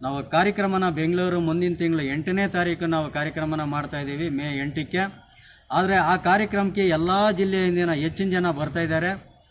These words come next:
ಆ ಕಾರ್ಯಕ್ರಮದ ಉದ್ದೇಶನ ನಾವು ಅವತ್ತೊಂದು ದಿನ ಭಾಳವಾಗಿ ನಾವು ಬಹಿರಂಗಪಡಿಸ್ತೀವಿ.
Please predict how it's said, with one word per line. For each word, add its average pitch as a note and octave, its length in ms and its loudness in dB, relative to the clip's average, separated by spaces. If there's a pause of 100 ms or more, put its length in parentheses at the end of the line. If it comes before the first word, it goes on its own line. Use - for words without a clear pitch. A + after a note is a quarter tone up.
(480)
ಆ F3 140 2 (300)
ಕಾರ್ಯಕ್ರಮದ G#3 580 2 (140)
ಉದ್ದೇಶನ G3+ 480 2 (160)
ನಾವು F3 180 0 (120)
ಅವತ್ತೊಂದು G3 400 -2
ದಿನ F#3+ 120 2 (320)
ಭಾಳವಾಗಿ G3 540 2
ನಾವು F3 180 0 (540)
ಬಹಿರಂಗಪಡಿಸ್ತೀವಿ. F3 800 -2